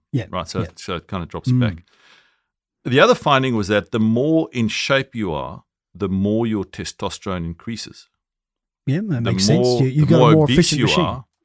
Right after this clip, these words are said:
Speaker 2: the less your testosterone increases.
Speaker 1: You have a
Speaker 2: Yeah.
Speaker 1: less efficient machine, yeah.
Speaker 2: Another interesting finding was the younger you are, the more your testosterone levels increase from exercise.
Speaker 1: Yeah, you've got a young machine.
Speaker 2: But there were some conflicting issues, st-, studies on that.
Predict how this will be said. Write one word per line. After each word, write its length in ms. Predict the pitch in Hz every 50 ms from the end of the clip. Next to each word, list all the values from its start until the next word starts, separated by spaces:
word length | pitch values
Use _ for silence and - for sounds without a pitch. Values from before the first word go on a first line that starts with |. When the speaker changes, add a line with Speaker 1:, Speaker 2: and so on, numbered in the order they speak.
| _ -
Speaker 2:
the 120 | 87 92
less 260 | 110 151 151 - - -
your 60 | 85
testosterone 500 | - - 78 - - 76 78 - - 78 76
increases. 320 | 78 - - 82 - 113
Speaker 1:
You 80 | 110 113
have 120 | 110 104
a 40 | 113
Speaker 2:
Yeah. 60 | 113
Speaker 1:
less 200 | 117 123 120 -
efficient 340 | - - - 127 - - 104
machine, 340 | 110 113 - 120 104 92 101
yeah. 100 | 120 120 101 _ _ _ _ _ _ _ _ _ _ -
Speaker 2:
Another 260 | 123 123 147 180 180 170
interesting 320 | 160 127 - 151 139 120
finding 360 | - - 120 120 117 117 110
was 140 | 98 92 87
the 80 | 95 101
younger 320 | 95 101 123 175 208 196 180
you 220 | 139 113 104 90 78
are, 180 | 80 85 80
the 80 | 82 98
more 200 | 92 87 85 92
your 100 | 85 82
testosterone 580 | 80 - 82 - - - 82 80 - 90 87 80
levels 240 | 82 80 82 80 78
increase 340 | 78 78 - - 82 -
from 160 | - - 80 82
exercise. 580 | 78 - - - - 87 101 147 175 - _ -
Speaker 1:
Yeah, 100 | 123 190 - _
you've 100 | - 110
got 80 | 104 113
a 60 | 104
young 200 | 107 127 180 214
machine. 300 | 196 156 - 110 104 101 - _ _ -
Speaker 2:
But 260 | 90 - 117 104 -
there 100 | 127 113
were 140 | 113 135 139
some 220 | - - 123 104 -
conflicting 480 | - 90 80 - - - - 95 90
issues, 320 | 87 87 - - 101 - -
st-, 180 | - - - -
studies 420 | - - 117 104 95 98 90 80
on 120 | 85 80 80
that. 260 | 90 127 151 -